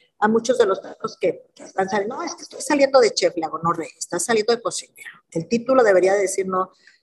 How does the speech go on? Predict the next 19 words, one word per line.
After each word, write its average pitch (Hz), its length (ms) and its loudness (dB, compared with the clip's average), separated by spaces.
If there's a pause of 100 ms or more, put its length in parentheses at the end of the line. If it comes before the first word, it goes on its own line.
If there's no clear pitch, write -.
chef 180 260 -2
de 185 120 0
cocina, 156 380 -6
debería 170 200 0
ser 220 320 -2
cocinero, 151 640 -6
porque 233 600 0
chef 233 260 4
significa 214 580 -2
jefe, 226 460 -2
y 214 100 0
el 175 100 4
jefe 196 300 -6
se 214 140 -4
vuelve 208 480 0
cuando 180 260 0
tiene - 240 -4
el - 60 -16
control 175 520 0